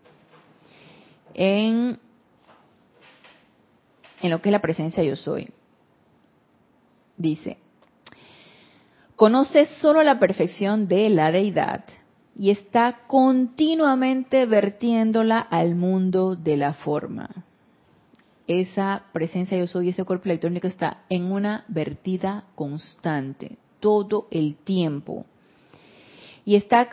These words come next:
y la, ah, está continuamente vertiéndola al mundo de la forma.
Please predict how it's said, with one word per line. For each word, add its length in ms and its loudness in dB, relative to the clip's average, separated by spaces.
y 160 2
la, 280 4
ah, 380 2
está 420 0
continuamente 800 2
vertiéndola 540 4
al 80 4
mundo 260 2
de 100 4
la 120 2
forma. 580 -2